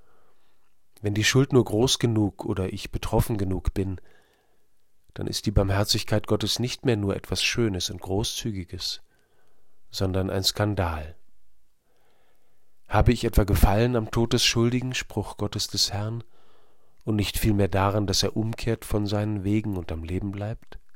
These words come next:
Will ich das eigentlich wirklich mit Gott, dass der Schuldige am Leben bleibt?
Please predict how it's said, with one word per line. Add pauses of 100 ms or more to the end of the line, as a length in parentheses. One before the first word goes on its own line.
(1300)
Will
ich
das
eigentlich
wirklich
mit
Gott, (800)
dass
der
Schuldige
am
Leben
bleibt?